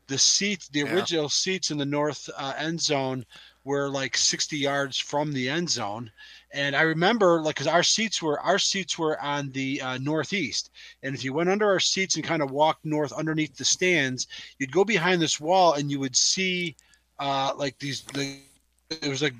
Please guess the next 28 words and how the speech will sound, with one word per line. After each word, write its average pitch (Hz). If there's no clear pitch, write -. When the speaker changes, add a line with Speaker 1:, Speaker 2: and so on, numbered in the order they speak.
Speaker 1:
being 151
in 147
the 131
Roman 143
Coliseum. 139
Not 110
really, 135
because 113
it's, -
you -
know, -
whatever, 135
but 127
it's 135
Speaker 2:
It's -
Speaker 1:
like, 151
Speaker 2:
older. 185
Speaker 1:
you'd 135
see, -
like, 175
Speaker 2:
It's -
Speaker 1:
these 180
Speaker 2:
older 185
than 170
Speaker 1:
old 185
Speaker 2:
the 170
Roman 143
Speaker 1:
concrete -